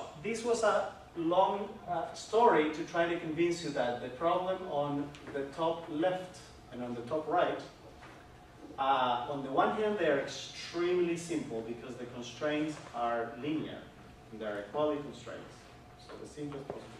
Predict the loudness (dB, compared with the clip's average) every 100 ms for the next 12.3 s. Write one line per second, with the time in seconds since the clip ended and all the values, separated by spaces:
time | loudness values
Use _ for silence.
0 | -18 -18 -18 -18 -18 -18 -20 -20 -20 2
1 | 2 4 4 4 4 0 -4 -10 -18 -20
2 | -6 -2 2 2 0 -6 -10 -6 -4 -6
3 | -6 -4 -2 -2 -4 -6 -10 -16 -18 -20
4 | -20 -20 -20 -18 -18 -18 -10 -4 0 0
5 | 0 -2 -6 -10 -14 -20 -20 -14 -2 2
6 | 2 0 -4 -6 -8 -12 -16 -18 -20 -18
7 | -18 -18 -18 -16 -12 -6 0 4 4 4
8 | 2 2 0 0 0 0 -2 0 0 0
9 | -4 -6 -4 0 0 0 -4 -6 -4 -4
10 | -4 -8 -10 -12 -18 -4 -4 -2 -8 -10
11 | -12 -4 -4 -2 -4 -4 -4 -6 -10 -12
12 | -12 -14 -16